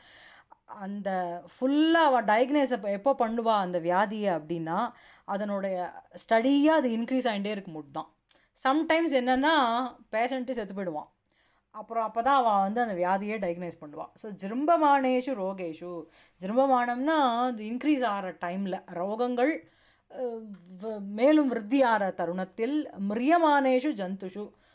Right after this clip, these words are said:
ஆளே செத்து போன அப்புறம்தான், ரோகதத்துவேஷு ஷணகைஹி வியுத்பத்தியந்தே சிகித்சகாஹ. அ,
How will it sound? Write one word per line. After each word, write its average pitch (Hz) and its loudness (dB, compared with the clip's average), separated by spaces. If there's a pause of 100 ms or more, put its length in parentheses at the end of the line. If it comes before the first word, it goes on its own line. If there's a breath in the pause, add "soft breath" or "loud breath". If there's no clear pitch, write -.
(120)
ஆளே 269 4
செத்து 247 0
போன 254 4
அப்புறம்தான், 175 -4 (120)
ரோகதத்துவேஷு 247 0 (400 soft breath)
ஷணகைஹி 277 -4
வியுத்பத்தியந்தே 214 -6 (100)
சிகித்சகாஹ. 156 -8 (1120 loud breath)
அ, 190 -12